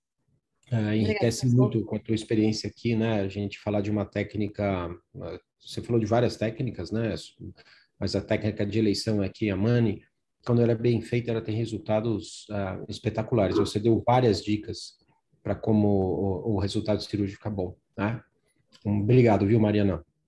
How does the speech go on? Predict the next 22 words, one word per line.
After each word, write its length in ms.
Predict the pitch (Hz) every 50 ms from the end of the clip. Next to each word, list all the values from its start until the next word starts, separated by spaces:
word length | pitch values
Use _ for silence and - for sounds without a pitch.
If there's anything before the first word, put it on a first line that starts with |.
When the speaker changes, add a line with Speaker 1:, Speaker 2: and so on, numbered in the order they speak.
| _ -
Speaker 2:
Imagina, 340 | 220 240 233 233 202 208
é 20 | 202
um 60 | 208
prazer. 420 | 214 233 233 220 208 202 208 226
Qualquer 240 | 220 233 214 226 214
coisa, 240 | 214 220 202 196 214
eu 40 | 214
tô 100 | - 214
à 20 |
disposição 540 | 208 - - - 208 208 214 - - 196 190
aí. 120 | 190 185
Todo 220 | - - 190 190 196
mundo 240 | 196 196 196 196 196
tem 180 | - 202 190
meu 160 | 190 190 190
contato. 420 | 190 - 196 190 - - - - - - - - - _ _ _ _ _ _ -
Speaker 1:
Obrigado, 800 | 113 - - 127 131 117 107 113 107 101 101 98 95 - 104 -
obrigado, 440 | - 110 110 98 98 92 90 95
Mariana. 400 | 95 101 98 98 98 98 92 - - - - - _ _
Obrigado, 540 | 123 127 131 117 123 117 113 110 107 117
Mari, 320 | 110 120 123 117 101 90 82
por, 240 | - - 104 -